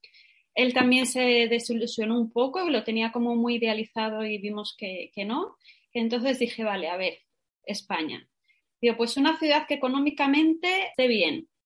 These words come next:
que haya solecito. Que a mí el tema de los dialectos para mí es importante por el tema de la escolarización de los niños, por el tema del trabajo, cuanto más fácil sea todo,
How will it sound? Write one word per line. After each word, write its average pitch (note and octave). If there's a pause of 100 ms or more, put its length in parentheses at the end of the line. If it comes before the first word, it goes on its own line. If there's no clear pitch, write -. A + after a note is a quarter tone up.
(120)
que A#3
haya D4 (220)
solecito. - (600)
Que C4
a B3
mí C#4
el D4
tema E4+
de E4
los D4
dialectos C#4+
para C#4
mí C4
es C4+
importante D4
por C4+
el A#3+
tema B3+
de D4
la B3
escolarización A#3
de A#3
los G3
niños, D4
por A#3
el A3
tema A#3
del A#3+
trabajo, A#3+
cuanto A#3
más A#3+
fácil A#3+
sea A#3
todo, E4